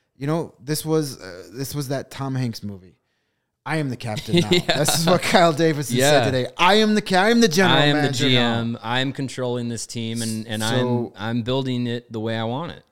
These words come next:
Speaker 1: I, good start. Um, and again, as we've said many times,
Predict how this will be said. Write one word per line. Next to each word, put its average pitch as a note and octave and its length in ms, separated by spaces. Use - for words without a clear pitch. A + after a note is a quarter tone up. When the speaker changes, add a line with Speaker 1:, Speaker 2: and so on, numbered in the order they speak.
Speaker 1:
I, B2 360
good D3+ 180
start. G#2 420
Um, G2 460
and B2 140
again, B2 420
as A#2+ 200
we've B2+ 140
said C3 180
many B2+ 220
times, A2+ 420